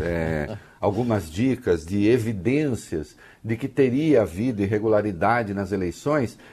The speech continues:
e ele desandou a falar bobagem, a três por quatro, ele nem sabe o que ele tá falando, ele não tem prova nenhuma.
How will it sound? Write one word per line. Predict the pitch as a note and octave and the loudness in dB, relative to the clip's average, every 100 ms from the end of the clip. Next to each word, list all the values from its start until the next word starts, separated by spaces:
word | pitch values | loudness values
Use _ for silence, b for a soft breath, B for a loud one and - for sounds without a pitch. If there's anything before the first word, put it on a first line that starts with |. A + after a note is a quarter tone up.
| - | -6
e | B3+ | -2
ele | C#4 | 0
desandou | A#3+ A3+ F3+ C3+ G2+ D3 A#2+ | 0 2 2 2 6 8 8
a | |
falar | F#2 G#2+ A2+ | 6 2 2
bobagem, | A2+ F2 F#2+ A#2 G2+ F2+ | 2 0 2 2 0 -4
a | F2 | -6
três | G#2+ A#2 | -2 -2
por | A#2 F2 | -4 -2
quatro, | - B2 A#2+ | 2 2 0
ele | C3+ | -4
nem | F3+ G3+ | -4 -4
sabe | - - C3+ C#3+ G2+ | -4 0 2 2 0
o | |
que | G#2 | -2
ele | |
tá | G2+ | -4
falando, | F#2+ C3 | -2 2
ele | D3 D#3+ | 2 4
não | E3 | 2
tem | E3 D#3+ A#2 | 4 2 2
prova | C3 D#3 C#3+ | 2 4 2
nenhuma. | C#3+ C3 G2 G#2+ C3+ G2+ C#2 | 0 0 2 2 0 -2 -4